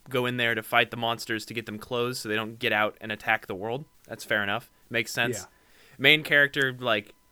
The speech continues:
Speaker 1: you, so you, you awaken and then you have powers and you're put on, like, a power ranking from, like, D tier to S tier or something like
Speaker 2: Yeah,
Speaker 1: that.
Speaker 2: like unionized, right? It's like a
Speaker 1: Yeah, they
Speaker 2: union you join.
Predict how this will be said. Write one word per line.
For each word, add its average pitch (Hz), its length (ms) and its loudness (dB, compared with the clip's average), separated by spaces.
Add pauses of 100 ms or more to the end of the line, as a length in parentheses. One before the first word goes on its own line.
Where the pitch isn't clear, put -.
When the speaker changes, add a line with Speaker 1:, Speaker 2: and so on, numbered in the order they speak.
(800)
Speaker 1:
you, 117 360 -14
so - 160 -4
you, 147 260 4
you 151 160 2
awaken 131 560 2
and 120 140 -4
then 127 80 -2
you 131 60 2
have 120 100 -4
powers 123 440 2
and 120 60 -8
you're 110 80 -6
put 131 140 -8
on, 120 80 -4
like, 117 100 -4
a 104 80 -2
power 113 340 0
ranking 110 400 -4
from, 113 160 -10
like, 101 240 -4 (640)
D 113 200 -6
tier 110 260 -4
to 104 200 0
S 104 200 -6
tier 113 260 -6
or 110 40 -4
something 123 300 -12
like 117 140 -8
Speaker 2:
Yeah, 123 180 -4
Speaker 1:
that. 123 60 -6
Speaker 2:
like 135 160 -4
unionized, 123 680 0
right? 107 140 -2
It's 120 180 -4
like 110 80 -8
a 110 40 -12
Speaker 1:
Yeah, 151 280 6
they 143 140 0
Speaker 2:
union 135 120 -6
you 139 60 -8
join. 143 340 -8